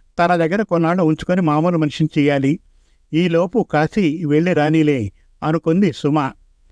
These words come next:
"కాస్త ఫ్రెండ్స్తో గడిపితే ఎన్నాళ్ళు పడ్డ కష్టాల్ని మర్చిపోతుందిలే అక్క" అని అక్క జ్ఞాపకాల నుండి బయటపడింది సుమ. రాణి కాశీ నుండి రావడంతో సుమ ఫోన్ చేసింది. "అక్క,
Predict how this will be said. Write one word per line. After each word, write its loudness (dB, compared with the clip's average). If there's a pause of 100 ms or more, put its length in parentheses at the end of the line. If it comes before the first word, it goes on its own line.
(400)
"కాస్త 0
ఫ్రెండ్స్తో -2
గడిపితే 0
ఎన్నాళ్ళు 0
పడ్డ -2
కష్టాల్ని 0
మర్చిపోతుందిలే -2
అక్క" -2 (1200)
అని 0 (160)
అక్క -2
జ్ఞాపకాల -2
నుండి 0
బయటపడింది 0 (320)
సుమ. -2 (1080)
రాణి 2 (160)
కాశీ 0
నుండి 2
రావడంతో 2
సుమ -2
ఫోన్ -2
చేసింది. 0 (460)
"అక్క, -2